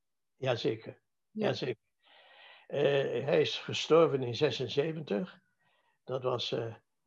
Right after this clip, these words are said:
Speaker 1: een, een maand voordat de synagoge in Den Haag, waar, in aanwezigheid van de koningin, werd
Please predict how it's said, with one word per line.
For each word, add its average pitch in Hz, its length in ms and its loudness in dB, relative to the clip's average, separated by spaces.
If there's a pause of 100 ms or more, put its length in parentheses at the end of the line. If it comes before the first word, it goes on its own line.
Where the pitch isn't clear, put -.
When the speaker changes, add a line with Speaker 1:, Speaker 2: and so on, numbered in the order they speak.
(220)
Speaker 1:
een, 139 240 -10
een 127 300 -4
maand 165 560 4
voordat 143 640 4
de 127 140 -2
synagoge - 720 -2
in 123 80 -4
Den 123 120 -2
Haag, 123 280 0
waar, 120 360 -6 (600)
in 131 140 -2
aanwezigheid 131 520 2
van 131 100 -8
de 127 80 -4
koningin, 131 520 0
werd 127 260 -6